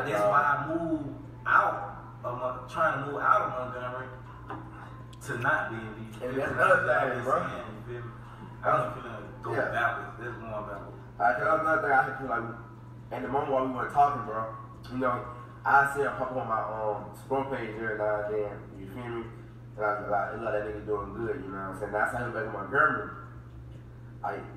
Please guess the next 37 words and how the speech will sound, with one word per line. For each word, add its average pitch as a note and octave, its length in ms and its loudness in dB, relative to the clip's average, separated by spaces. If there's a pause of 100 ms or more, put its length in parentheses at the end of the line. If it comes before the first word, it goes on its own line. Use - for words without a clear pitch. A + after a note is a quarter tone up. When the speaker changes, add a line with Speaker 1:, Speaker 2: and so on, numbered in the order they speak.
(100)
Speaker 2:
and F2+ 80 -6
like - 220 4
I - 20 -6
told D3+ 280 2
y'all, A2 200 4
we C3+ 40 0 (180)
really C3 140 0
wasn't B2 280 -2
beefing. B2+ 200 -2
I F2+ 160 4
wasn't - 280 -2
mad A2+ 240 0
at A2 60 -6
him A2+ 100 -6
or - 40 -6
nothing B2 140 0
like - 220 2
that. - 20 0
I D3+ 200 10
was, - 180 0
when, B2 220 2 (100)
when C3 160 0
everything C#3+ 480 2
all A#2+ 200 8
happened, B2 400 2
I G#2 100 2
was, G#2 260 0
like, - 240 2 (400)
I A#2+ 120 8
was - 80 4
kinda A#2 160 2
hurt, - 400 6
you - 160 -8
feel C3 100 -2
me? C3 140 0
But A#2 140 -4
then, B2 220 -2